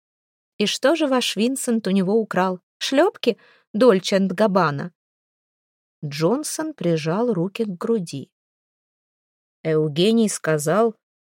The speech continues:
он возвратился в свой коттедж как раз во время уборки и увидел, что Винсент у него в вещах рылся.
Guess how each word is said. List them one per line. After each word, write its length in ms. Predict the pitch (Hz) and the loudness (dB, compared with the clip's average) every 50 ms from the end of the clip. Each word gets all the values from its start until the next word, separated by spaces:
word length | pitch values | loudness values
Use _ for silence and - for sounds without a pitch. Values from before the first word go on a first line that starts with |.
| _ _ _ _ _ _ _ _ | _ _ _ _ _ _ _ _
он 240 | - 156 175 214 226 | 0 2 2 2 2
возвратился 680 | 220 226 202 190 208 208 202 - 220 233 233 - - 196 | 2 0 0 2 2 2 2 2 0 0 0 0 -2 -6
в 60 | - | -6
свой 220 | - 185 202 214 | -4 -2 -2 0
коттедж 420 | - - 180 175 - 208 233 - - | 0 0 0 2 2 0 0 0 0
как 180 | - 190 180 - | -2 -2 0 0
раз 200 | 190 202 - - | 0 0 0 0
во 100 | 180 180 | 0 2
время 280 | 180 196 196 190 180 | 2 2 2 2 2
уборки 520 | 175 170 147 147 165 214 247 240 - - 226 | 2 0 0 2 2 2 2 2 0 0 0
и 60 | 220 | 2
увидел, 420 | 220 202 180 202 208 180 214 214 | 2 2 0 -2 0 0 -2 -2
что 200 | - - - 196 | -2 -2 -4 -4
Винсент 640 | 180 165 190 208 226 226 - - 240 226 220 220 214 | -2 0 0 0 0 -2 -2 0 0 0 0 2 2
у 40 | 208 | 2
него 340 | 202 196 185 175 185 202 | 2 2 2 0 0 -2
в 40 | 190 | -2
вещах 540 | 170 180 196 185 - - 214 214 190 - - | -2 -2 -4 -2 -2 0 0 0 0 0 0
рылся. 520 | 175 180 175 156 - - - - 139 147 | 0 0 0 -2 -4 -8 -10 -10 -10 -12